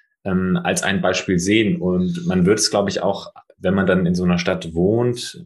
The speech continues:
äh, da wiederhole ich mich, auch in der ländlichen Region wohnt, wo man diese Shuttle sieht, im Alltag merken. Also hier vergehen nicht allzu viele Tage, dass ich, ähm, Fahrzeuge sehe, die wirklich durch die Stadt rasen.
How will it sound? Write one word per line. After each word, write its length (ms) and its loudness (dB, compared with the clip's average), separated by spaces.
äh, 600 -20
da 120 -4
wiederhole 280 0
ich 80 -6
mich, 140 -2
auch 120 -8
in 100 -2
der 300 -2
ländlichen 400 -2
Region 340 -2
wohnt, 160 0
wo 60 -4
man 120 2
diese 140 2
Shuttle 300 -4
sieht, 280 -4
im 400 2
Alltag 420 0
merken. 360 2
Also 240 0
hier 480 -2
vergehen 380 2
nicht 200 -2
allzu 240 0
viele 220 0
Tage, 380 0
dass 220 0
ich, 460 -10
ähm, 560 4
Fahrzeuge 420 -2
sehe, 140 0
die 100 0
wirklich 240 -2
durch 120 -8
die 80 -8
Stadt 380 -4
rasen. 680 0